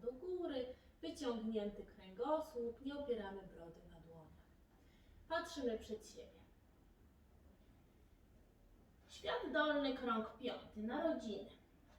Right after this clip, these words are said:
Jestem wdzięczna za wspaniałe zdrowie, witalność i pełnię sił, dzięki którym jestem zdolna dawać życie, obdarowywać miłością i chronić.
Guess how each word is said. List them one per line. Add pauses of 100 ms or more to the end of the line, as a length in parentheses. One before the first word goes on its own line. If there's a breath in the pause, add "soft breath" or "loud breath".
(120)
Jestem
wdzięczna
za
wspaniałe
zdrowie, (400 loud breath)
witalność
i
pełnię (120)
sił, (720 loud breath)
dzięki
którym
jestem
zdolna
dawać
życie,
obdarowywać
miłością
i
chronić.